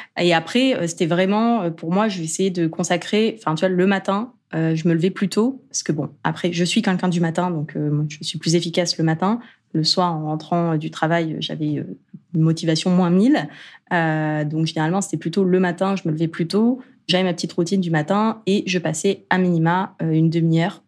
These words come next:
au moins, euh, sur, euh, mon projet à moi avant d'aller travailler. Et, euh, du coup, bah, forcément,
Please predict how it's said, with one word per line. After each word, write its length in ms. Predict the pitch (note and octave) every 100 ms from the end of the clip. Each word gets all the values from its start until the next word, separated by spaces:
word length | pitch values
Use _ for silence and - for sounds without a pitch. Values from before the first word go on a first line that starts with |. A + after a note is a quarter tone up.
| _ _
au 80 | F3
moins, 360 | D#3+ E3 F#3 -
euh, 240 | D#3+ D#3
sur, 380 | D3+ - F#3+ F3+
euh, 140 | D#3+ D#3
mon 160 | E3+
projet 460 | D#3+ F3 E3+ F#3 F#3
à 80 | D#3+
moi 380 | D#3+ F3+ A3 - _ _
avant 420 | G3 F3 F#3+ A3 - -
d'aller 200 | D#3+ E3
travailler. 340 | E3 D#3+ - - - _ _ - -
Et, 220 | E3+ E3+
euh, 240 | D#3 D3+ D3+
du 140 | D3+
coup, 140 | -
bah, 120 | G3+ D#3+
forcément, 640 | E3+ E3 F3+ F3+ F#3+ A#3